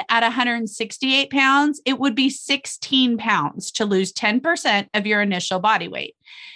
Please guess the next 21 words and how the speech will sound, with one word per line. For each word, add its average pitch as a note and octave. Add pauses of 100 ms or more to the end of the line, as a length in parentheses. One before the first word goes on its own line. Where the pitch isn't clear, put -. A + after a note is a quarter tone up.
(140)
And C#4+
mamas, D4+
I'm C4+
going D4
to C#4+
do A#3+
a G#3+
whole D4
podcast G#3
on G#3+
ten G#3+
percent A#3
weight F#3+
loss A3+
and G#3
the G3
value G#3
that G3
comes E3+
with -
it. -